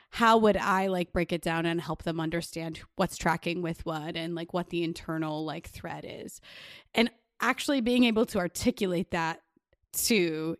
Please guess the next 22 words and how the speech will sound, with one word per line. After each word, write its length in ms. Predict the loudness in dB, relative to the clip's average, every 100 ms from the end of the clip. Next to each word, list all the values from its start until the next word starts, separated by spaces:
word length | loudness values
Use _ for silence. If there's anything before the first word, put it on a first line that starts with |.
| 0
is 140 | 2
a 80 | 2
really 320 | 2 2 2
important 420 | 2 -2 -4 -4
thing. 400 | 0 0 0 -4
As 160 | 0 2
someone 220 | 4 4
who's 100 | 4
a 60 | 4
very 160 | 2 2
instinctive 500 | 0 0 0 0 0
writer, 440 | -2 -2 -8 -10 _ _ _ _ _ -6
I 60 |
think 260 | 0 0 0
that 200 | -4 -4
that 180 | -4 -4
exercise 840 | -8 -8 -8 -6 -4 -4 -4 -6 -6
of 280 | -6 -6 _ _ _ _
tear 200 | 0 2
the 80 | 2
scene 180 | 2 2
apart, 520 | 2 2 2 0 -4